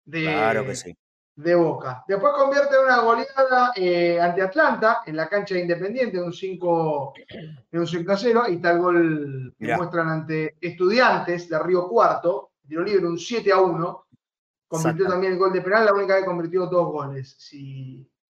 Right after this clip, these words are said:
Speaker 1: si observo. Y bueno, ahí tenemos varias cantidad de, lo-, de los goles de Pasucci.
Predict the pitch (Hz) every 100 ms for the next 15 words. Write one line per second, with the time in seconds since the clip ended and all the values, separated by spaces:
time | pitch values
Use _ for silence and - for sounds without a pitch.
0 | _ _ _ _ _ _ - 170 - 160
1 | 143 180 226 214 226 277 254 240 233 214
2 | - _ 160 214 233 214 202 185 170 190
3 | 202 185 175 170 165 165 170 175 214 214
4 | 180 180 175 175 233 - 240 240